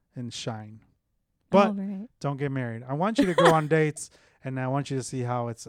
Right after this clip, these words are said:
Speaker 1: outdated institution, and then come back on the show in a year and be like, "Yeah, Paul,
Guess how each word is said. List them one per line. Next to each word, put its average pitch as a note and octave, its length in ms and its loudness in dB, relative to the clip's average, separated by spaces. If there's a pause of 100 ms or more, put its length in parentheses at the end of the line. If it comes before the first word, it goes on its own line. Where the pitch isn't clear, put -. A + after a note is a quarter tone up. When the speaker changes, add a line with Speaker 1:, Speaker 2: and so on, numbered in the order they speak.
Speaker 1:
outdated A#2+ 400 -8
institution, A#2 540 -12
and A2+ 100 -10
then G#2+ 240 -12
come A#2 180 -10
back A2+ 240 -8
on A#2+ 80 -8
the A#2 80 -8
show B2 240 -8
in B2+ 100 -10
a B2+ 40 -12
year B2+ 180 -12
and C3 100 -14
be B2+ 60 -14
like, B2+ 200 -16
"Yeah, A#2+ 80 -14 (180)
Paul, C3 240 -14